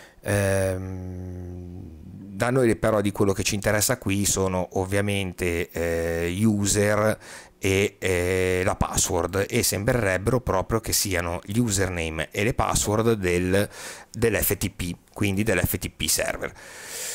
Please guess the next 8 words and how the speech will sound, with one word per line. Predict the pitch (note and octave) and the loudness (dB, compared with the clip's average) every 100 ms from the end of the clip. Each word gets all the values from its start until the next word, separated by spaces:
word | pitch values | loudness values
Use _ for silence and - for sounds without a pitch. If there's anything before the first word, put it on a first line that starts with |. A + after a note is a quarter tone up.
| - - - - | -10 -14 -16 -8
Allora, | - C#3+ F#2+ E2+ F2+ | -2 2 2 2 0
quindi | - F#2+ F#2 | 0 0 0
le | G2+ | 0
copiamo | G#2+ - E2 D#2+ G#2+ | 0 2 2 2 0
anche | B2 F#2 | 0 -4
queste, | - D#2+ D2+ - D3 F#3+ - _ - _ _ _ _ _ _ _ _ _ - - | -2 0 0 2 2 2 -6 _ -20 _ _ _ _ _ _ _ _ _ -20 -10
andiamo | G2 F#2 F#2+ F#2+ F2+ D#2+ D#2+ | -8 -4 -2 0 0 -2 0
a | E2 | 0